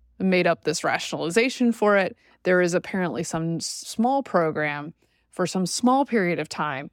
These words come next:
did bring down <laughs> illegal immigration by something close to ninety percent. And she's sort of like, "Well, that's of course what I was talking about,"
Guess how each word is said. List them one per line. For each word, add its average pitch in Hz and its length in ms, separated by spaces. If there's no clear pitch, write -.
did 226 280
bring 208 240
down 170 300
<laughs> - 80
illegal 175 340
immigration 170 540
by 160 100
something 196 480
close 269 380
to 220 100
ninety 180 240
percent. 151 400
And 151 100
she's - 260
sort 175 180
of 156 80
like, 156 220
"Well, 302 160
that's 302 200
of 214 120
course 370 340
what 170 100
I 147 80
was - 100
talking 220 260
about," 165 140